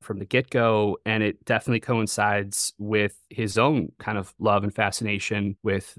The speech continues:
the moon and space and the cosmos,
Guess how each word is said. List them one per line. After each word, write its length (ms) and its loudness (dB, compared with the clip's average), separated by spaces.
the 140 -2
moon 440 0
and 380 -4
space 560 -2
and 180 -2
the 40 -4
cosmos, 720 -2